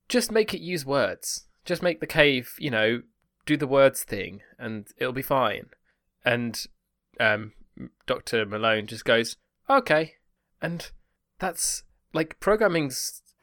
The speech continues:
not simple. Pr-, like, scientific programming, it's, it can be a mess, it can be crazy, but it's not something where you could just be like, "Oh yeah, I'll just do that. I'll just make it use the words." If you, <laughs>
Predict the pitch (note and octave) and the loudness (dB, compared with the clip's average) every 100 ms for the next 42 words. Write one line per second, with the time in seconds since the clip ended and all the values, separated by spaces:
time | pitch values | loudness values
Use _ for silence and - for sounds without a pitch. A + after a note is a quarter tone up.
0 | _ _ _ E3 D#3 C#3 - A2+ - - | _ _ _ 0 2 2 -2 -6 -6 -16
1 | - _ _ _ _ - - - C3+ B2 | -16 _ _ _ _ -20 -14 -6 0 0
2 | - F3 D#3+ - C#3+ - C3 B2 A#2+ A2+ | 2 0 0 -2 -6 4 4 6 6 4
3 | A2 G#2+ _ C#3+ - - - - B2 - | 0 -6 _ -4 -4 -8 -8 -10 -10 -10
4 | A#2 E3 D#3 A#2 C3 - - B2 B2 A#2 | -6 -4 0 -2 -2 -10 -10 -10 -10 -12
5 | - - C3+ B2 A2 G#2+ - _ _ _ | -6 0 2 0 -6 -8 -12 _ _ _
6 | A#2 - - _ _ _ A#2+ - - C3+ | -2 -2 -10 _ _ _ -10 -10 -8 -2
7 | D#3 - D3+ - B2+ A#2+ A#2+ A#2 C3 B2 | -2 -2 -8 -4 0 2 2 0 -6 -8
8 | - B2 A#2 A#2 - _ _ - A3 F#3+ | -8 -4 -2 -2 -8 _ _ 0 2 4
9 | D#3 C#3+ C#3 C#3+ D3+ - D3 C3 A2 C#3 | 6 6 2 0 -2 -2 -2 -2 0 0
10 | D#3 G3+ D3 D#3 D#3 D#3+ A2+ A2+ A#2 - | 0 -6 -4 -4 -2 -6 -2 -2 -2 -4
11 | A2+ - A2 - - - - - - _ | -8 -4 -6 -6 -12 -14 -8 -8 -10 _
12 | _ _ - D3+ D#3+ B3+ D#3+ D#3 - - | _ _ -4 2 4 4 6 4 2 -2
13 | - C#3 D3 - - | -2 -2 -2 -4 -10